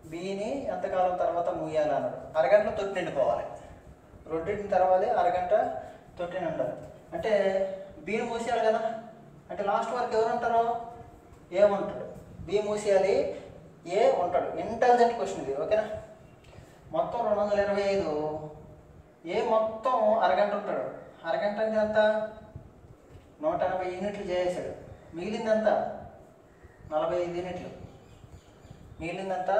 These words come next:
నలభై ఐదు యూనిట్లు. ఇప్పుడు ఎవరు చేయాలి ఇది? ఇప్పుడు ఎవరు చేయాలి ఇది? మొత్తం ఏ తీయేసాను,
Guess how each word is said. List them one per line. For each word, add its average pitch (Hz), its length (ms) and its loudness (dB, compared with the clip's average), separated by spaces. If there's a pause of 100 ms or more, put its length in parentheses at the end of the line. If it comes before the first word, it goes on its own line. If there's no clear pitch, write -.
(100)
నలభై 185 300 4
ఐదు 170 160 -6
యూనిట్లు. - 320 -8 (720)
ఇప్పుడు 165 200 -10
ఎవరు 208 200 0
చేయాలి 214 240 6
ఇది? 131 120 -2 (720)
ఇప్పుడు - 220 -4
ఎవరు 233 240 0
చేయాలి 208 340 6
ఇది? - 140 -8 (600)
మొత్తం - 300 0 (180)
ఏ 233 40 4 (140)
తీయేసాను, 247 440 2